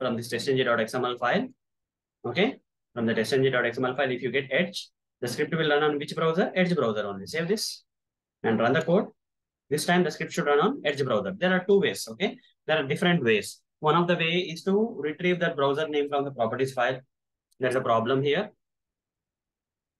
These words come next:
Okay, we have to run the script, uh, from the test N G because, uh,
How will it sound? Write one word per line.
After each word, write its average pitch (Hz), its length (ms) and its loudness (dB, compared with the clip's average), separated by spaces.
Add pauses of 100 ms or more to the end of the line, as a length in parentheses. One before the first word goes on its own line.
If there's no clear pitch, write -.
(240)
Okay, 135 220 2
we 139 120 0
have 151 180 0
to 151 60 -4
run 147 180 0
the 170 60 -4
script, 170 300 -6
uh, 131 260 4
from 127 160 0
the 127 60 0
test 117 220 -4
N 131 80 0
G 113 100 0
because, 135 340 -2
uh, 104 260 0